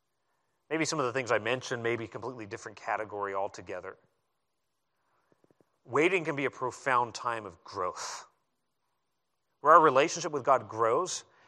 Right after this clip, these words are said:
as we realize, "Okay, I should be honest with God and tell him what's really going on." You know, you have a good friendship, and a good friendship is marked by, "I could talk about anything."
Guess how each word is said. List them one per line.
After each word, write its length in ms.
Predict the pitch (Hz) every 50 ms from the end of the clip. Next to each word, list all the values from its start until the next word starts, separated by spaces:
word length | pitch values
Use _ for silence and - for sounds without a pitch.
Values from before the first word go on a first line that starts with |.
| _ _ -
as 120 | 139 123
we 100 | 139 147
realize, 340 | 131 131 131 123 117 107 -
"Okay, 160 | 120 - 131
I 80 | - 196
should 220 | 202 - 262 196
be 100 | - -
honest 480 | 143 151 143 147 156 160 156 - - -
with 300 | 143 135 147 147 - 117
God 220 | 143 135 135 135
and 120 | 127 117 110
tell 180 | 110 127 131
him 80 | 143 139
what's 220 | 127 120 - -
really 300 | 117 120 123 127 127 127
going 240 | 113 120 117 117 110
on." 120 | 110 110 - - - - -
You 80 | 196 220
know, 80 | 233
you 80 | 220 190
have 100 | 196 165
a 40 | 160
good 180 | 135 165 135
friendship, 500 | - - 143 135 147 147 - - 156 143 - - - - - - _ _ _ _ _ _ -
and 380 | 143 139 135 131 131 127 127 -
a 140 | 147 139
good 200 | 120 107 175 196
friendship 380 | 175 - 175 170 165 147 156 131
is 100 | 131 110
marked 380 | 113 123 123 127 143 135 - -
by, 160 | 135 123 113
"I 120 | - 135 165
could 160 | - 143 123
talk 180 | - 135 127
about 180 | - 117 113 107
anything." 360 | 104 110 113 104 - - -